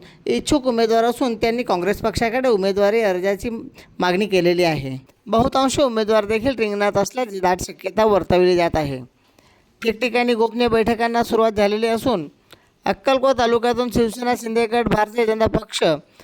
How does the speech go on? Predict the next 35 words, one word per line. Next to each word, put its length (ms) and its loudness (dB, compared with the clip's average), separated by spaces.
तसेच 280 -4
राष्ट्रवादी 460 2
काँग्रेस 380 0
पक्ष, 260 -10
अजित 260 2
पवार 340 2
गट 200 0
हे 140 4
एकत्र 300 -2
येतील 360 0
का, 260 0
याबाबत 540 2
मोठ्या 260 2
प्रमाणात 420 0
चर्चेला 460 2
उधाण 280 2
आलेले 320 0
आहे. 280 -2
तर 100 2
दुसरीकडे 520 0
भारतीय 420 0
राष्ट्रीय 340 0
काँग्रेस, 580 0
शिवसेना 520 -4
उद्धव 240 2
बाळासाहेब 400 0
ठाकरे 280 0
गट 240 2
तसेच 320 2
राष्ट्रवादी 440 2
काँग्रेस 460 0
पक्ष, 240 -4
शरद 260 -2
पवार 380 0
गट 180 2